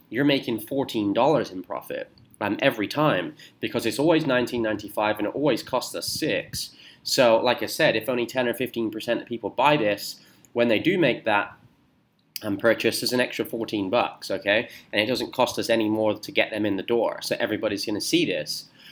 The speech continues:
So this, like I said, drastically increases the overall profitability of the funnel, all right? And then, again, when they go through this O T O page,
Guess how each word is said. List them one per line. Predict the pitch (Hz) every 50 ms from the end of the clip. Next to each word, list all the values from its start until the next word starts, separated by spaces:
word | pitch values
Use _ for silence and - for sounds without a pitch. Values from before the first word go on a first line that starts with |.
| - - -
So | - - - 135 123 117 110 110 110 - - -
this, | 107 - 139 127 - - - -
like | 101 95 -
I | 113
said, | 104 - 175 160 160
drastically | - - 120 107 - - - - 120 117 113
increases | 113 107 - 113 104 98 - 110 107
the | - 110 107
overall | 107 104 104 104 104 104 104
profitability | - - 110 101 - - 101 - - 95 92 90 - - 107 110
of | - - -
the | 110
funnel, | - - 156 156 131 - - - - _ _ _ -
all | 98 95
right? | 98 110 131 151 - - - - - - - - - - - - _ _
And | - 123 131 131
then, | 127 123 127 127 127 131 - _ -
again, | - 120 101 147 160 165 110 95 90 -
when | - 113 135 147 147
they | 147 143 135 127 127
go | 123 123 127 123 127
through | 123 - 139 120
this | 117 113 -
O | - 113 113
T | 107 - 117 123
O | 135 151
page, | 151 - 101 107 107 110 107 - -